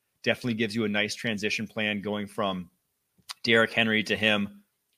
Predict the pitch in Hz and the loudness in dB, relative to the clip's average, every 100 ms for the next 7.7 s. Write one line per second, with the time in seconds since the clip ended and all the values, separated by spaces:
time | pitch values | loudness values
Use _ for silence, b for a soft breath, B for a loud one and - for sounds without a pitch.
0 | - 160 147 139 123 123 120 117 - 120 | 4 6 10 10 10 6 8 4 6 8
1 | 113 110 - _ _ _ _ _ _ _ | 8 4 -4 _ _ _ _ _ _ _
2 | _ _ _ _ - 131 120 - - - | _ _ _ _ 2 4 4 2 -2 -8
3 | _ _ _ _ _ _ - 151 80 - | _ _ _ _ _ _ 2 2 2 -2
4 | 143 135 143 139 151 156 131 156 131 117 | -4 2 2 2 0 -2 -2 0 2 2
5 | - 95 90 80 104 107 127 - 135 113 | 0 -8 -8 -8 -4 -4 -4 2 6 8
6 | 98 - - _ _ _ _ _ _ 185 | 6 -2 -20 _ _ _ _ _ _ 6
7 | 190 185 151 139 131 - | 6 10 10 12 8 2